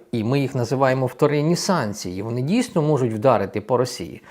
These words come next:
Трамп каже, це буде залежати від нього, тобто від Путіна. Чи припинить він війну? Подивимось, що він скаже. Це залежатиме від нього.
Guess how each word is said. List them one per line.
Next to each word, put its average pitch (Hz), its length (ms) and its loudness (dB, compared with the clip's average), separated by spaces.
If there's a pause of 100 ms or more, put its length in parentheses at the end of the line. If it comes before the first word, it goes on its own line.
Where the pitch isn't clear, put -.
(320)
Трамп 269 320 2
каже, 123 420 4
це 214 220 4
буде 202 220 4
залежати 160 560 4
від 156 360 0 (100)
нього, 165 500 6
тобто 151 300 2
від 175 240 -2
Путіна. 98 500 2 (380)
Чи 143 120 -2
припинить 170 520 2
він 175 160 4
війну? 190 300 4
Подивимось, 180 560 2
що - 200 0
він 170 120 4
скаже. 92 400 -4
Це 160 180 2
залежатиме 151 580 4
від 156 260 2
нього. 117 320 2